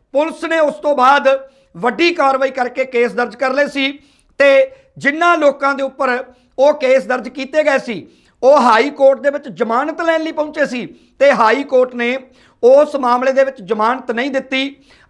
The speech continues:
ਅਮਰਤਪਾਲ ਸਿੰਘ ਦੇ ਸਾਥੀਆਂ ਦੀ ਜ਼ਮਾਨਤ ਹਾਈ ਕੋਰਟ ਨੇ ਖਾਰਜ ਕਰ ਦਿੱਤੀ ਹੈ ਔਰ ਹਾਈ ਕੋਰਟ ਨੇ ਟਿੱਪਣੀਆਂ ਵੀ ਕੀਤੀਆਂ ਨੇ ਕਿ ਇਹ ਕੋਈ ਆਮ ਮਾਮਲਾ ਨਹੀਂ, ਇਸ ਤਰ੍ਹਾਂ ਪੁਲਿਸ ਥਾਣੇ ਉਹ ਦੇ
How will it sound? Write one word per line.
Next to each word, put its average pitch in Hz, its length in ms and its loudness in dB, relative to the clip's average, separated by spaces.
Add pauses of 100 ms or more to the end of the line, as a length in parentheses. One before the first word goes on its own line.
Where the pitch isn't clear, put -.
ਅਮਰਤਪਾਲ 302 920 0
ਸਿੰਘ 285 300 -4
ਦੇ 294 220 4
ਸਾਥੀਆਂ 247 600 -2
ਦੀ 269 140 -10
ਜ਼ਮਾਨਤ 247 500 -2
ਹਾਈ 226 260 -2
ਕੋਰਟ 247 300 -4
ਨੇ 247 160 -8 (460)
ਖਾਰਜ 262 500 2
ਕਰ 285 200 -2
ਦਿੱਤੀ 285 320 -4
ਹੈ 233 100 2 (360)
ਔਰ 254 120 2
ਹਾਈ 269 240 2
ਕੋਰਟ 294 200 -4
ਨੇ 294 120 -8
ਟਿੱਪਣੀਆਂ 277 440 -6
ਵੀ 311 100 -8
ਕੀਤੀਆਂ 262 320 -10
ਨੇ 254 140 -2 (360)
ਕਿ 262 60 2
ਇਹ 277 220 4
ਕੋਈ 294 280 -8
ਆਮ 247 220 0
ਮਾਮਲਾ 247 340 2
ਨਹੀਂ, 247 240 -4 (400)
ਇਸ 262 160 2
ਤਰ੍ਹਾਂ 294 340 0 (540)
ਪੁਲਿਸ 320 340 0
ਥਾਣੇ 269 300 0
ਉਹ 302 340 -2
ਦੇ 254 100 -2